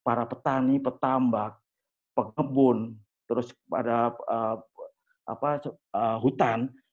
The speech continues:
eh, penghasil hutan, produk-produk hutan, itu mulai dari situ sampai kepada diplomasi, itu semua, semua, eh, terkait dan kemudian punya dampak dan harus saling mendukung.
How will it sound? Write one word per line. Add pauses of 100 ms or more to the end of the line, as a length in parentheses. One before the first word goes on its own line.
(120)
eh,
penghasil
hutan,
produk-produk
hutan, (120)
itu
mulai
dari
situ
sampai
kepada (160)
diplomasi,
itu
semua, (400)
semua, (400)
eh, (140)
terkait (400)
dan
kemudian (560)
punya
dampak
dan
harus
saling
mendukung.